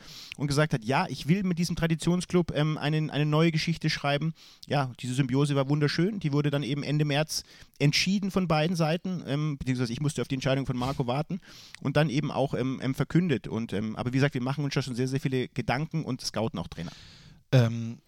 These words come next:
Speaker 2: wenn du gerade gesagt hast, Kommentare, ich glaub, Dieter Hecking hat auf einer P K eben da auch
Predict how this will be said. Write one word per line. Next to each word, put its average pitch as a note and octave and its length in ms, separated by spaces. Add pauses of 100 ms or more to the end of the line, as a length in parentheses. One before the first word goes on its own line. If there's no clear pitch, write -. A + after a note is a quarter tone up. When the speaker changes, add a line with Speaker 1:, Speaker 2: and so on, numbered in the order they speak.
(140)
Speaker 2:
wenn A2+ 200
du A2+ 80
gerade G#2+ 180
gesagt A2+ 240
hast, A2 140
Kommentare, B2+ 440
ich A2+ 80
glaub, - 180
Dieter B2+ 200
Hecking B2 260
hat A2 120
auf A2+ 120
einer A#2+ 120
P A#2 120
K A2+ 280 (120)
eben A#2+ 280
da A#2 160 (120)
auch C#3+ 200